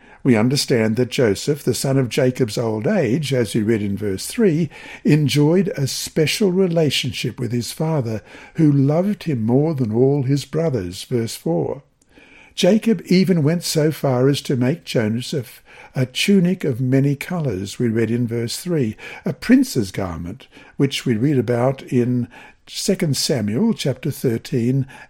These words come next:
and verse eleven. Now she had on a robe of many colours, for the king's virgin daughters wore such apparel, and his servant put her out and bolted the door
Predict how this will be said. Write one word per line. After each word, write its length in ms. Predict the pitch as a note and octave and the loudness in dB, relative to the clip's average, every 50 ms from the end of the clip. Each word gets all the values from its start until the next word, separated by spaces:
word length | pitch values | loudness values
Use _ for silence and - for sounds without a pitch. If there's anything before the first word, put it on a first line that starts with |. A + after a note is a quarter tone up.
| _ - | _ -2
and 240 | D#3+ C#3 C#3+ B2+ | 0 0 0 0
verse 300 | A#2+ D#3 D#3 D3+ - - | 0 0 -2 -2 -2 -2
eleven. 440 | F3 D#3+ F3+ G#3+ F#3+ B2 A2+ G2+ F#2+ | -2 0 2 2 2 2 0 -2 0
Now 380 | G2 A2 A2 G#2+ A2+ A2+ G#2+ - - - - | 0 0 0 0 0 -2 -4 -8 -12 -14 -6
she 220 | - - G3 C3+ | -2 2 2 2
had 180 | A2+ D3 F3 E3 | 4 2 2 2
on 160 | D3 C#3 C#3 | 4 4 4
a 80 | C3+ A#2 | 2 2
robe 360 | G#2+ G#2+ C3 C#3 C#3 C#3 C3 | 2 2 4 4 4 4 4
of 140 | C#3+ B2+ C3+ | 4 2 2
many 240 | C#3+ D3 D3+ D3+ C3 | 2 0 0 -2 -2
colours, 460 | - E3+ G3 G3 F3+ C3+ G#2+ G#2 - | -2 -2 -2 0 0 0 -2 -2 -2
for 140 | - E3+ C#3+ | -2 0 2
the 120 | C3+ C3 | 2 0
king's 480 | - - - G3+ G3+ G3 G3 F#3+ D#3 B2+ | 0 0 2 2 4 4 4 4 2 0
virgin 540 | B2 C3 D3 E3+ F3+ C#3+ B2 E3+ D#3 D3 | 0 2 2 2 2 0 0 -2 -2 -2
daughters 440 | B2+ E3 A3 A#3 E3+ - C3+ A#2 G#2+ | 0 0 0 0 0 0 -2 -2 -2
wore 300 | A#2+ C3 F#3 A3+ A#3+ A3 | -2 -2 0 0 0 0
such 320 | - - C3+ A#2 - - C3+ | -2 -2 -6 -6 -6 -6 -8
apparel, 580 | - - C#3 B2+ A2 G#2+ G#2 G2+ B2 B2 - _ - - - - - - - | -6 -2 -2 -2 -2 -2 -4 -4 -6 -8 -10 _ -20 -20 -20 -20 -20 -8 -2
and 160 | - D#3 C#3 | 0 2 2
his 160 | B2+ D3 C#3+ - | 4 2 0 0
servant 520 | - - B3 C4+ G#3 A#2 B2+ A#2+ A2+ - - - - - - _ _ - | 0 2 4 4 4 4 2 0 -2 -4 -12 -20 -20 -20 -20 _ _ 0
put 220 | - A3+ - - | 2 2 2 4
her 220 | - A#3 G#3+ F#3 | 2 2 2 2
out 380 | - C#3 C3 B2 B2 B2 - - | 0 0 0 0 0 -2 -2 -2
and 160 | C#3+ B2+ A#2+ | -4 -2 -2
bolted 420 | G#2+ B2+ B2 B2 B2+ - F#3 C#3+ B2 | 0 0 0 0 0 -2 -6 -6 -6
the 140 | D3 D#3 | -6 -6
door 420 | D3 D#3 D3 G#2+ F#2+ F#2 F2 F2 | -4 -4 -4 -4 -4 -6 -8 -10